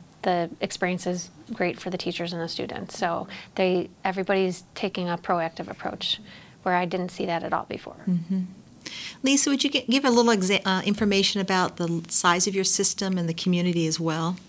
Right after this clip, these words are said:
Speaker 1: Sure. Um, w-, we serve about six thousand students. We have about seven hundred staff members, and we have eight schools, one high school, one very large middle school, six elementaries.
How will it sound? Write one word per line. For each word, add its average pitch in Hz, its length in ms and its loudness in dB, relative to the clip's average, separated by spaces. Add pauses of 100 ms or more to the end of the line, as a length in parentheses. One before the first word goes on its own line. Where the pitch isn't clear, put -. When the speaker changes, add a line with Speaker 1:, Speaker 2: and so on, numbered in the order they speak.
(360)
Speaker 1:
Sure. 294 480 6
Um, 214 360 6 (260)
w-, - 240 -8 (320)
we 254 80 6
serve 277 380 4 (100)
about 220 320 6
six - 180 -4
thousand 233 340 4
students. 233 560 2
We 220 120 4
have 185 640 4
about 180 320 2
seven 190 260 0
hundred 196 300 -4
staff - 360 -2
members, 185 640 0 (420)
and 190 560 4
we 202 120 4
have 185 260 4
eight 202 180 4
schools, 180 380 2
one 185 140 2
high 208 140 2
school, 196 360 2
one 190 240 2
very 190 340 2
large 202 280 2
middle 180 180 0
school, 185 380 2
six - 280 -2
elementaries. 185 960 0